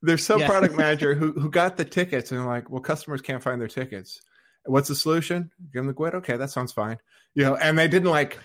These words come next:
Speaker 1: they, they, they made that snap decision where they're like, "Wait, wait, wait. Nobody thought through what give them the guid means. Oh, it means give them a hundred twenty-eight characters of gibberish that they're gonna have to read over the phone to some, you know, out-of-country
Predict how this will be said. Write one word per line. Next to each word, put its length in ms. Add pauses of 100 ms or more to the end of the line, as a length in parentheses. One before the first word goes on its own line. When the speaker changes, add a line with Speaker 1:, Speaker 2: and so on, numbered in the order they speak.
(160)
Speaker 1:
they, 160
they, 180
they 140
made 180
that 140
snap 440
decision 520
where 140
they're 100
like, 220
"Wait, 140
wait, 160
wait. 280
Nobody 380
thought 400
through 240
what 420 (160)
give 220
them 180
the 80
guid 320
means. 420 (280)
Oh, 160
it 120
means 240
give 200
them 160
a 100
hundred 380
twenty-eight 480
characters 460
of 140
gibberish 580 (240)
that 180
they're 120
gonna 180
have 200
to 80
read 240
over 200
the 140
phone 460 (300)
to 100
some, 460
you 100
know, 180 (580)
out-of-country 800